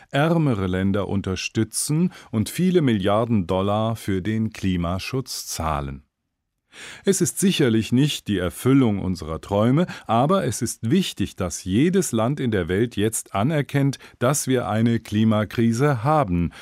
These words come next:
sagt Greenpeace-Direktor Kumi Naidoo. Er hofft, dass man die Regierungen jetzt für ihre Politik zur Verantwortung ziehen kann. Vorher gab es nur leere Versprechungen, an die sich kaum jemand gehalten hat.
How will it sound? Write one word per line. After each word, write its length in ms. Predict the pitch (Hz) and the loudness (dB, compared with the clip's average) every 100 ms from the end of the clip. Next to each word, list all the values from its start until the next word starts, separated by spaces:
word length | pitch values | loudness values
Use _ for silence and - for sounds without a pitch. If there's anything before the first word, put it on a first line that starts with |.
| - | -20
sagt 540 | - 101 104 120 - - | -6 0 2 0 -4 -2
Greenpeace-Direktor 1400 | 101 113 131 - 131 120 - 98 92 - 113 107 104 | 2 2 2 0 0 0 -2 -2 -2 -2 -2 0 -2
Kumi 500 | - 110 110 110 110 | -2 0 4 4 2
Naidoo. 680 | 107 87 85 80 104 101 80 - _ _ _ - - | 2 0 -2 -2 0 0 -2 -8 _ _ _ -20 -4
Er 320 | 120 131 139 | 2 4 4
hofft, 380 | 117 147 - - | 2 0 -4 -2
dass 160 | 113 - | -2 0
man 160 | 101 | -2
die 100 | 87 | -2
Regierungen 560 | 78 82 92 113 110 98 | -2 -2 0 2 4 4
jetzt 400 | 90 110 - - | 2 0 -4 -4
für 80 | 131 | -2
ihre 240 | 101 95 | -2 -4
Politik 720 | - 101 87 - 107 101 - | -4 -2 -4 -2 -2 -2 -6
zur 220 | - 92 78 | -6 -4 -4
Verantwortung 960 | 80 - 135 113 87 76 - 87 80 | -4 0 0 0 -4 -6 -6 -6 -6
ziehen 420 | - 95 92 80 | -6 -4 -2 -4
kann. 320 | 78 95 78 - _ _ - | -4 -6 -6 -12 _ _ -20
Vorher 600 | - 92 101 117 131 131 117 - - | -8 0 0 2 2 0 -2 -12 -2
gab 240 | 131 147 | 0 2
es 220 | 170 - | 0 0
nur 340 | 156 160 170 156 | 0 2 2 2
leere 500 | 113 120 143 139 147 | 4 4 4 0 -2
Versprechungen, 880 | 147 147 - 170 - 113 113 113 - - | -4 -6 -4 -2 0 2 2 2 -2 -2
an 140 | 123 | 0
die 100 | 131 | 2
sich 220 | 131 151 | 0 -4
kaum 260 | - 113 95 | -2 -2 0
jemand 300 | 92 101 110 | 0 -2 -2
gehalten 480 | 151 143 151 107 78 | -2 -2 -2 -4 -4
hat. 280 | 73 - | -6 -12